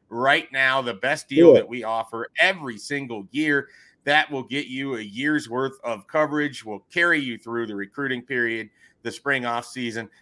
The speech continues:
Speaker 1: Nebraska basketball's run, all of that and more, setting you up for the twenty twenty-four season. Uh, so if you, you know,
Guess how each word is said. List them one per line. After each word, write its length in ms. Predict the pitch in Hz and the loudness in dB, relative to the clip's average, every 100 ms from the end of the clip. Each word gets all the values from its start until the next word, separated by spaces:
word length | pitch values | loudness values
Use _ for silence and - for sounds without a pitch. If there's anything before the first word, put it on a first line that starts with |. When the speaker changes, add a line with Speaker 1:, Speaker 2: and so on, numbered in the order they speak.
| - | 0
Speaker 1:
Nebraska 640 | 160 151 156 156 - 156 | 2 6 6 6 2 -6
basketball's 840 | - 135 139 - 139 139 139 131 107 | 2 4 4 0 -4 0 0 0 -4
run, 380 | 123 135 131 127 _ _ _ | -2 0 -2 -8 _ _ _
all 260 | 139 175 175 | 0 0 0
of 60 | 127 | -2
that 260 | 113 113 - | -4 -6 -4
and 180 | 165 | -4
more, 340 | 151 127 120 110 | -2 -4 -4 -6
setting 360 | - 165 175 | -6 -4 -2
you 180 | 156 147 | -2 -2
up 220 | 113 107 _ | -4 -6 _
for 240 | - 160 147 | -8 -4 -4
the 100 | 131 | -6
twenty 340 | - 131 123 | -8 -8 -8
twenty-four 580 | 123 117 117 107 110 107 | -10 -12 -12 -14 -12 -12
season. 540 | - 110 110 98 95 95 _ _ | -14 -18 -16 -14 -14 -16 _ _
Uh, 220 | 104 107 | -8 -6
so 200 | 104 120 | -6 -6
if 120 | 117 147 | -6 -6
you, 260 | 170 127 - - | -8 -8 -16 -12
you 100 | 120 | -10
know, 200 | 87 | -10